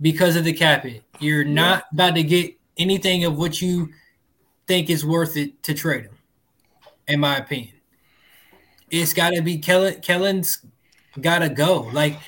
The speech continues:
Speaker 1: but the issue with the Dallas Cowboys is that they invest so much in the people that they have and that they, they, that they draft or the coaches
Speaker 2: Mm-hmm.
Speaker 1: that, that were under their staff. They, they value it so much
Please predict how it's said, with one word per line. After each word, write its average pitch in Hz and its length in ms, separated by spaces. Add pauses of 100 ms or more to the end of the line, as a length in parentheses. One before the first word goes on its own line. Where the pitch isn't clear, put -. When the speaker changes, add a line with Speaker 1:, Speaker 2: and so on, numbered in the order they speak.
(160)
Speaker 1:
but 165 120
the 185 100
issue 240 280
with 214 120
the 180 80
Dallas 175 340
Cowboys 170 420
is 151 100
that 151 180
they 170 160
invest 160 420
so 165 120
much 160 240
in 156 80
the 143 80
people 156 380
that 147 300 (280)
they 156 220
have 147 380 (300)
and 143 140
that 147 120
they, 139 280
they, 151 280 (200)
that 143 140
they 180 180
draft 143 600
or 143 140
the 135 100
coaches 160 400
Speaker 2:
Mm-hmm. 139 200
Speaker 1:
that, - 60 (220)
that 143 140
were 135 160
under 175 220
their 151 200
staff. 135 540
They, 160 320
they 165 160
value 165 420
it 147 100
so 175 320
much 151 480